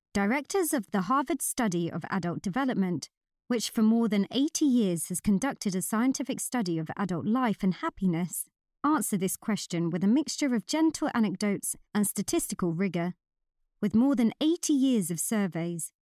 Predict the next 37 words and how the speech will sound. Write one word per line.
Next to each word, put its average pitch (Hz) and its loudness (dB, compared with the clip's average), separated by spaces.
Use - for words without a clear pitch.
brain 214 4
scans 262 2
and 175 0
blood 208 -2
tests - -4
at 175 -4
their 185 0
disposal 208 0
to 208 0
identify 294 2
the 311 -2
factors 175 -2
that - -4
influence 208 0
happiness, 165 -4
the 208 2
authors 294 0
are 190 0
a 180 0
cross - -4
between 175 -2
data-savvy 247 0
psychologists 190 -2
and 196 2
Stoic 247 -2
philosophers. 170 -2
The 214 -2
pair 320 2
are 233 0
keen 302 4
on 294 6
graphs, 185 -2
but - -6
also 196 0
on 196 2
sage 240 0
maxims. 175 -2